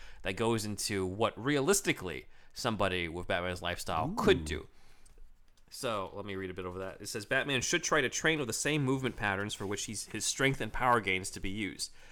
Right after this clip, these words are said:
Speaker 1: It is extremely difficult to exactly replicate fighting movements with conventional strength training equipment. However, concerning, I mean, concentrating on a rough approximation of martial arts movement patterns would be his focus. Training exercises could be done with fixed weight machines or free weights. For example,"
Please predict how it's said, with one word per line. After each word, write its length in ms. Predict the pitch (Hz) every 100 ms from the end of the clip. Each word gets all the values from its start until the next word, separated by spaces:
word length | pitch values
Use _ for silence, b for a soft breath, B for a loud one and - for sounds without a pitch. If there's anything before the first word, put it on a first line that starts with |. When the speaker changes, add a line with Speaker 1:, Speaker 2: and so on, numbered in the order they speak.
| B
Speaker 1:
It 80 | 117
is 80 | 107
extremely 380 | - 165 151
difficult 380 | 127 123 127 120
to 80 | -
exactly 440 | 98 110 160 180 127
replicate 360 | 92 98 92
fighting 280 | - 92 90
movements 340 | 90 92 98
with 120 | 92 -
conventional 420 | 92 95 - 80
strength 320 | - 113 113
training 280 | - 101 90
equipment. 400 | 82 147 139 127
However, 360 | 110 110 104
concerning, 580 | 95 101 - 135 127 123 - b b b -
I 100 | 110
mean, 140 | 107
concentrating 560 | 123 123 135 131 123 110
on 80 |
a 40 | 95
rough 180 | 104 -
approximation 540 | 110 104 110 113 107
of 60 | 98
martial 300 | 101 98 82
arts 200 | 120 -
movement 240 | 98 95
patterns 460 | - 98 95 92 - b
would 140 | 120 107
be 100 | 98
his 120 | 90
focus. 420 | 123 104 - - - B B B
Training 300 | - 127 117
exercises 440 | 107 - 113 107 101
could 140 | 101
be 60 | 101
done 160 | 101
with 80 | 95
fixed 260 | 117 - -
weight 140 | 107
machines 340 | 113 - 117
or 60 | 98
free 200 | - 104
weights. 220 | 92 -
For 220 | - 123
example," 580 | 107 120 180 165 82 -